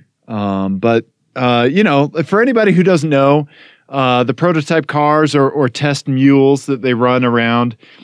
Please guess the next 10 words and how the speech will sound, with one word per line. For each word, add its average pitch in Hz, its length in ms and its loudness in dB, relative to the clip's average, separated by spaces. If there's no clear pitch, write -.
they, 135 500 2
uh, 120 380 -2
will 127 180 2
typically, 135 760 0
there's 170 240 0
a 175 80 0
couple 190 240 0
different 139 300 0
phases 110 500 0
of, 98 260 -4